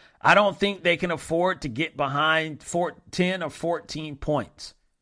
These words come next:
because they haven't been playing from behind. They haven't had really a, I'm doing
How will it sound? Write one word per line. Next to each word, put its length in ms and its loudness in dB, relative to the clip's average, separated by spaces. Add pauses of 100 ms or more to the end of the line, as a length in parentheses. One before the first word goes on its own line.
(1120)
because 220 2
they 140 6
haven't 320 6
been 220 -2
playing 420 4
from 240 -4
behind. 440 2
They 120 6
haven't 420 6
had 460 2 (400)
really 580 0
a, 340 2 (1300)
I'm 200 -6
doing 260 -2